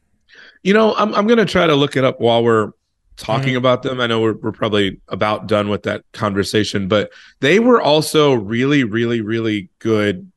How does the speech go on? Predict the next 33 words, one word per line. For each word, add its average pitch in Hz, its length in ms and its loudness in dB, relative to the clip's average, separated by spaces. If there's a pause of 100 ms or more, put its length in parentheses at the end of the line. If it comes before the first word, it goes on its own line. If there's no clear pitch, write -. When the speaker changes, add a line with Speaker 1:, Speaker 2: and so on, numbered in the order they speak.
(120)
Speaker 1:
last 117 520 -2
year 95 420 -2
in 107 140 -6
terms, 107 300 -2
like, 113 240 -2
this 135 180 0
time 160 300 -2
last 110 380 -4
year, 101 360 -4 (340)
I'm 127 260 -2
nearly 156 360 2
certain, 117 520 -6
what 143 120 -4
are 147 80 2
we 131 140 2
at 101 180 -2
now? 92 180 -6
December 110 640 -2
ninth 104 500 -4
when 117 160 -4
we're 113 120 2
recording 120 380 -2
this. 123 180 -2
Speaker 2:
Mm-hmm. 151 160 -12 (120)
Speaker 1:
So - 140 -8
let's 151 120 -2
go 190 120 2
to 175 100 2
December 143 560 0
eighth 113 240 0
of 101 140 -8
twenty, 107 540 -4 (600)
uh, 98 240 -2